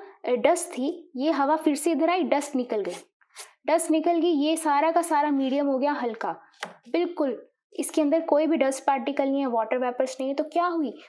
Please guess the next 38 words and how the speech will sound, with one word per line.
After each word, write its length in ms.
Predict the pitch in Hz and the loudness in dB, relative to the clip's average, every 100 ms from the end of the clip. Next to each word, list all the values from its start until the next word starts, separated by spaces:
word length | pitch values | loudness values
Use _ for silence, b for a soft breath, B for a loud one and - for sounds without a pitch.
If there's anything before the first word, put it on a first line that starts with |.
| B B | B B
पांचों 320 | 359 370 381 | -2 0 0
की 120 | 359 | 0
पांचों 440 | 370 311 311 302 302 | 0 0 0 0 0
रेज 280 | 285 311 - | 0 -2 -4
आपकी 320 | 240 - 285 294 | -8 -6 -8 -4
आइज 300 | 214 208 - | -4 -4 -4
तक 200 | 302 - | -4 -4
पहुंच 340 | 330 370 - | -2 -2 -4
गई। 120 | 302 302 - B B B - | -8 -10 -14 B B B -8
जैसे 280 | 277 285 392 | -6 -2 -2
ही 60 | |
पांचों 380 | 403 320 330 370 | -2 -2 -4 -6
की 120 | 370 | -4
पांचों 420 | 370 359 311 330 330 | -4 -4 -4 -2 0
रेज 220 | 330 311 | 0 0
आपकी 280 | 311 311 311 | -4 -2 -2
आइज 240 | 294 285 | -2 -2
तक 80 | 320 | -4
पहुंच 440 | 311 285 302 302 - | -4 -8 -6 -8 -8
गई, 160 | 220 - | -8 -4
अब 140 | 302 | 0
आपको 240 | 311 311 330 | 0 0 -2
कैसी 380 | 320 285 349 | -2 -2 0
लाइट 240 | 349 339 320 | 0 0 0
दिखाई 340 | 320 320 302 | -2 -2 -4
देगी? 320 | 269 254 208 B B B - | -4 -6 -8 B B B -6
फ़ाइव 180 | 285 294 | -4 -2
की 80 | 302 | -4
फ़ाइव 340 | 320 302 311 311 | 0 0 0 2
रेज 180 | 339 | 0
दिखाई 280 | 277 294 294 | 0 -2 -4
दे 120 | 269 | -2
रही 80 | 269 | -2
है, 60 | 269 | -2
तो 120 | 262 | -4
क्या 200 | 269 302 | -4 -4
दिखाई 280 | 302 302 320 | -2 -2 -2
देगी? 300 | 311 254 | -2 -4